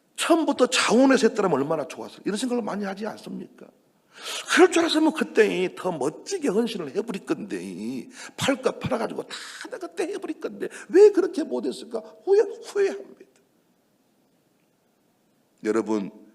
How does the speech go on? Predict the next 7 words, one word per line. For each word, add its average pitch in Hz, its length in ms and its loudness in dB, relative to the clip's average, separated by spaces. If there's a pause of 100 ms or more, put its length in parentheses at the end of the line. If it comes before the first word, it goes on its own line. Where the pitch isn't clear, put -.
(300)
포도원을 131 640 -4
두시고 107 720 -2 (640)
아골골짜기로 110 880 2
소망의 156 540 -4
문을 131 300 -6
삼으시기 139 680 -12
위하여 92 480 -12